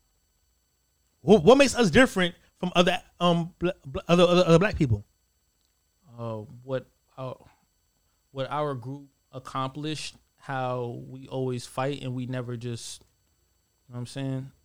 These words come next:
Speaker 1: Nigga, slavery in America.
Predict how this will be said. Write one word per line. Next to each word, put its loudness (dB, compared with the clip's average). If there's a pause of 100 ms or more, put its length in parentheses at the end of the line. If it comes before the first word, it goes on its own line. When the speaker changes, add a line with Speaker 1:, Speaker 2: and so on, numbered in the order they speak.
(960)
Speaker 1:
Nigga, 2
slavery 4
in 4
America. 4